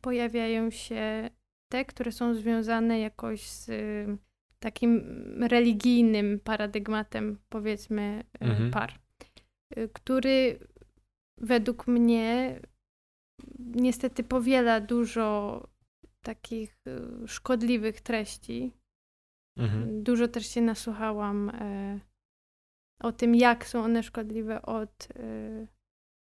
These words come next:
Speaker 1: osób, które są na przykład już małżeństwem i które przechodziły przez jakieś takie kursy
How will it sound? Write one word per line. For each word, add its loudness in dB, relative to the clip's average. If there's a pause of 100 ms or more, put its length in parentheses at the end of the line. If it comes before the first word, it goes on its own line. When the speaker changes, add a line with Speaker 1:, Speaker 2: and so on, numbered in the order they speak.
Speaker 1:
osób, -4
które -2
są 0
na 2
przykład -10
już -12 (760)
małżeństwem 4
i 0
które -4
przechodziły -4
przez -10
jakieś -12
takie -12
kursy -8